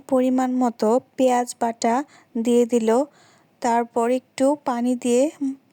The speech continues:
ভালোভাবে নাড়াচাড়া করে এখানে একে একে ধনিয়ার গুঁড়ো, হলুদের গুঁড়ো আর পরিমাণ মতো মরিচের গুঁড়ো দিয়ে দিবে। আপনারা আপনাদের পছন্দ অনুযায়ী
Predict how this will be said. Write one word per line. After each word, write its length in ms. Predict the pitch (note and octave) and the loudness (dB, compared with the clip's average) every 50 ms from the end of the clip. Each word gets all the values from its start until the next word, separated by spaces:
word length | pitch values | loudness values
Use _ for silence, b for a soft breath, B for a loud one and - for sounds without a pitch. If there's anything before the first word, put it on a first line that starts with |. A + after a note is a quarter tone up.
| - A3+ | -14 -14
ভালোভাবে 760 | A3 - A#3 A3 A3 A3+ B3 B3+ A#3+ B3 A#3+ A3+ A3 A#3 B3 C4+ D#4+ F4 - _ _ B3+ | -10 -4 -2 -2 0 0 -2 -2 -2 -2 -2 -2 0 2 2 2 2 -2 -8 _ _ -8
নাড়াচাড়া 640 | A#3+ A#3 A#3 A3+ A#3 A#3 A#3 - C4 B3 B3 B3+ | -6 -4 -2 -2 -2 -2 0 0 0 0 0 0
করে 280 | B3 - B3+ A#3 A#3 B3 D4 C#4+ B B B B B B | 0 0 0 2 2 2 0 0 B B B B B B
এখানে 280 | - A#3 - B3 A#3 A#3 A#3 A3+ | -6 -4 -4 -4 -2 0 -2 -2
একে 180 | A3+ A3+ A#3+ A#3 A#3 | 0 0 0 0 0
একে 240 | A3+ - - A3 A#3 C4+ B B B B B B B B - A3 | 0 0 0 0 0 -2 B B B B B B B B -6 -4
ধনিয়ার 500 | - - A#3+ A3+ A3 A3 A3+ A3+ A3+ A3+ A3+ | -4 -2 -2 -2 -2 0 0 0 0 0 -2
গুঁড়ো, 360 | A3 - A3+ G#3+ A3 A3 A3+ B3 C4+ b b b b b - | -2 -2 0 2 2 2 2 0 -2 b b b b b -4
হলুদের 580 | - C4 A#3+ A3+ A#3 A#3+ A3 B3 A#3 A3+ A#3+ A#3+ | 0 0 0 2 0 0 2 2 4 4 2 0
গুঁড়ো 380 | A3+ - A#3+ A3+ A3 A3+ A#3 C4 D4 C#4+ - _ _ - A3 G#3+ G#3+ | -2 0 0 2 2 4 4 2 2 0 -4 _ _ -8 -6 -4 -2
আর 100 | A3+ C#4 D#4 b b b b b b b _ _ | -2 -4 -4 b b b b b b b _ _
পরিমাণ 480 | - C4+ C4 C4 C4 C4 C4 C4 C4 B3+ B3+ | 0 0 2 2 2 2 2 2 0 0 0
মতো 320 | B3+ B3 A#3 A#3 - A#3+ B3+ D#4 - _ C4 A#3+ | 0 0 -2 0 0 -2 -2 -2 -4 _ -4 -2
মরিচের 560 | A#3 A3+ A#3 A#3+ B3 C4 B3+ - C4+ C4 B3+ B3 | 0 2 2 2 2 0 0 2 2 2 2 0
গুঁড়ো 300 | - - B3+ B3 B3+ B3+ A#3+ | 0 0 2 2 4 2 0
দিয়ে 260 | - B3 B3 B3 B3+ | 0 0 0 0 0
দিবে। 340 | A#3+ B3 B3 A3 A3 A3 A#3 D4 - _ _ b b b b b b b b b b b _ _ _ _ _ _ _ _ _ _ _ _ _ _ _ _ _ _ _ - | 0 0 -2 0 0 0 0 -2 -4 _ _ b b b b b b b b b b b _ _ _ _ _ _ _ _ _ _ _ _ _ _ _ _ _ _ _ -6
আপনারা 360 | A#3+ A#3+ - C4 C4+ C4 C4 | -6 -4 0 0 0 2 0
আপনাদের 380 | C4 B3+ - C4+ C4 B3+ C4+ C4 | 0 0 -2 -2 0 0 0 -2
পছন্দ 440 | - - C4 C4 - - C#4+ C4+ C4+ C#4 | 0 -2 -4 -4 -2 -2 0 0 2 2
অনুযায়ী 500 | C4 B3+ C4 C4+ C4 B3+ C4+ A#3+ B3 C4+ | 2 2 2 0 2 2 2 2 2 2